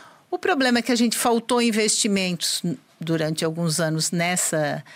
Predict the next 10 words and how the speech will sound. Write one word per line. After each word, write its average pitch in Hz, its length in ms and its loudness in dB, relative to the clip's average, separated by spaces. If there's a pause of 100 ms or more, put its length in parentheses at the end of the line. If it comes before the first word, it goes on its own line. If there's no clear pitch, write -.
(260)
nessa 170 380 0
rede, 220 460 2
então 220 340 0
continuam 214 560 0
vindo 185 300 0
a - 20 2
Florianópolis. 208 1040 -4 (440)
Então, 180 220 -2 (260)
o, 202 60 -2
o, 170 480 -4